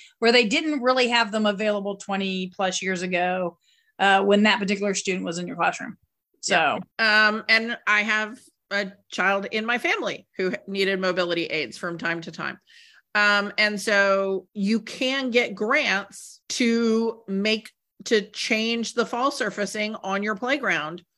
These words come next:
Speaker 2: or in parts of your playground, the parts that that child likes to engage in. Like, they're, you know, if a child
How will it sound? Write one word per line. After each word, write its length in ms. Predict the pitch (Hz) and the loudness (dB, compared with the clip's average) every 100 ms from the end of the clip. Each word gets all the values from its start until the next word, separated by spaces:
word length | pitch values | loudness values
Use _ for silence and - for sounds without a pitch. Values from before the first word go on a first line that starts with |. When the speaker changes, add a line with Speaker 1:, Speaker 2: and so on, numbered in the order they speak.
| _ 220 | _ -2
Speaker 2:
or 180 | 220 | 0
in 240 | - 233 233 | 2 0 0
parts 440 | - 254 262 - | -4 -2 -2 -6
of 200 | - 214 | -6 -4
your 120 | 208 | -4
playground, 440 | 202 208 185 185 180 | -4 -2 -2 -2 -2
the 80 | 180 | -4
parts 440 | - 214 214 - | -2 -4 -4 -8
that 160 | 214 202 196 | -10 -4 0
that 260 | 208 - | 0 0
child 580 | - 214 214 208 208 190 - _ _ _ | -2 0 2 2 0 -6 -14 _ _ _
likes 520 | 196 190 214 220 - - | 0 2 2 0 -4 -6
to 180 | 247 214 | -2 -2
engage 500 | 202 214 254 202 170 | 0 0 0 0 -4
in. 300 | - - 202 _ _ _ | -6 -12 -20 _ _ _
Like, 300 | 202 202 202 _ | 0 0 0 _
they're, 460 | 196 240 302 285 - _ _ _ - | 2 4 4 0 -12 _ _ _ -6
you 160 | 254 | -2
know, 140 | 226 208 | -2 0
if 140 | 233 | 0
a 60 | 226 | 0
child 480 | 277 269 285 254 | 0 2 0 -2